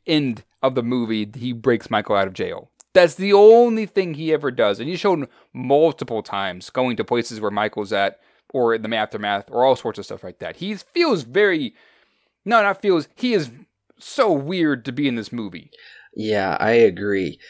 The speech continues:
Speaker 2: You do notice that now all of a sudden they're calling attention that Michael has a tattoo. We're supposed to believe Michael has this symbol tattoo on his wrist. He's always had it. And this man in black has it as well.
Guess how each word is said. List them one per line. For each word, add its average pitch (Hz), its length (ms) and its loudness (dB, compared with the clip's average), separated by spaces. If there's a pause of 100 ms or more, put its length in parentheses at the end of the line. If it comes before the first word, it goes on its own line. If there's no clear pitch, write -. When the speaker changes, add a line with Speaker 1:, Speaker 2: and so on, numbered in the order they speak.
(220)
Speaker 2:
You 113 220 -2
do 131 280 4
notice 117 500 6
that 101 460 0 (160)
now 113 380 2
all 113 240 8
of 104 100 2
a 104 80 -4
sudden 98 800 -4 (460)
they're 107 320 2
calling 135 520 2
attention 117 500 2
that 104 160 -2
Michael 123 440 4
has 107 240 0
a 98 80 -6
tattoo. 90 540 -4
We're 98 100 -2
supposed 160 340 2
to 139 60 2
believe 117 320 -2
Michael 127 440 4
has 127 460 2
this 110 260 4 (520)
symbol 139 500 6
tattoo 117 560 4
on 107 120 4
his 98 160 -2
wrist. 98 240 -2
He's 107 180 -4
always 110 420 0
had 90 240 -6
it. - 220 -8
And 147 280 -2
this 101 200 -4
man 107 240 0
in 110 120 0
black 123 300 4
has 95 220 0
it 87 80 -8
as 85 140 -10
well. 98 280 2